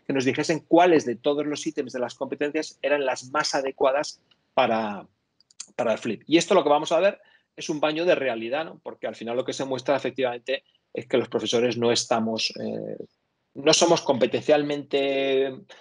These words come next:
eh, buenos competencialmente, competencialmente en tema de tecnología y en flip nos faltarían bastantes cosas, ¿no? Bueno, aquí están los, los seis niveles del intef, ¿eh? De A uno y A dos, el inicial, el intermedio y el, eh, avanzado.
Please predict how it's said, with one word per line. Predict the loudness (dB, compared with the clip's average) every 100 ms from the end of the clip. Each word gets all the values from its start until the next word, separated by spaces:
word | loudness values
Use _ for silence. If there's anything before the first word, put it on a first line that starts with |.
| _ -2
eh, | 2 4 4 2 0 -4 -6 -14 _ _
buenos | -16 2 4 4 2
competencialmente, | -4 -8 -8 -8 -4 -4 -6 -12
competencialmente | -8 -6 -6 -2 2 2 2
en |
tema | 2 2
de | 2
tecnología | 0 2 0 4 4 2 -4 -20 -20 -4
y | -2
en | 0
flip | 2 2 2
nos | 0
faltarían | 0 0 0 0
bastantes | -2 -6 -6 -6 -6
cosas, | -10 -14 -10
¿no? | -8 -8 -14 -20 -4
Bueno, | 0 2
aquí | 4
están | 4 2
los, | 2 -2 -6
los | -8 -6 -6
seis | -4 -2
niveles | 0 2 2 4
del | 2
intef, | 0 4 6 6 2 -6
¿eh? | -6 -6
De | -8 -6
A | 0 0
uno | 0 0 0
y | 0
A | 0
dos, | 2 2
el | 0 -4
inicial, | -4 0 4 4
el | 2
intermedio | -4 -4 -4 -6 -6
y | -2
el, | -2 -4
eh, | -12 -16 -16 -10
avanzado. | -8 -8 -10 -12